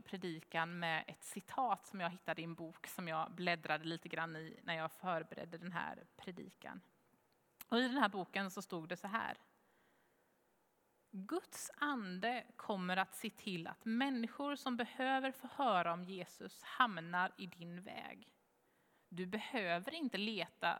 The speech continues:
särskilt långt borta, men du behöver hålla ögonen öppna och vara villig att då och då vrida på huvudet.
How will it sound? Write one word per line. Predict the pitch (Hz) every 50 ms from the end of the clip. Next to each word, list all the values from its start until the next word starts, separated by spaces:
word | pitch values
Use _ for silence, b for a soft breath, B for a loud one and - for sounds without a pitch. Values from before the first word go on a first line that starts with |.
| -
särskilt | - - - 196 180 - 233 214 -
långt | 208 185 175 170 170 180 - -
borta, | 214 233 247 - - _ _ _ - 277 277 277 - - _ _ _ b b b b b b b b b b b b
men | 196 208 240 285 339 359 302 - 170 170 190 208 214 - b b b b b b
du | b 214 220
behöver | 208 247 233 247 240 240 240
hålla | 233 - - 302 277 233 214 190 190 - - -
ögonen | 262 254 240 208 180 - 185 180 185 190 220 -
öppna | - - - _ _ _ - - 247 262 294 285 B B B B B B B B B
och | - 190
vara | 190 202 202
villig | 196 208 233 294 294 294 247 220 220 233 285 294 254 214 -
att | - 190 -
då | - 196 - - - 294 302 302 294 294 294
och | 302
då | 233 208 185 175 180 - B B B B B
vrida | B 196 214 247 262 294 285 285 226 190 190 180 - 233 247 240
på | - - - 185 165 165 175 - - -
huvudet. | - 226 214 190 180 208 - - - - - - - -